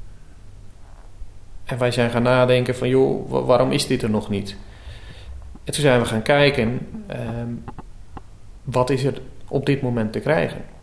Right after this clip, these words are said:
En dan zie je hulpmiddelen wie de plank een beetje misslaan.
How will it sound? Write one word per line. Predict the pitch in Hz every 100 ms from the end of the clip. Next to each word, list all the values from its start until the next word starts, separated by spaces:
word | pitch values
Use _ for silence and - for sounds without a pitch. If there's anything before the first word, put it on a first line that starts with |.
| - - - - - - - - - - -
En | 135
dan | 135
zie | - 170
je | 160
hulpmiddelen | 139 156 160 151 147 143 131
wie | 143
de | 131
plank | 165 175 147
een | 123
beetje | 113 117
misslaan. | 113 110 -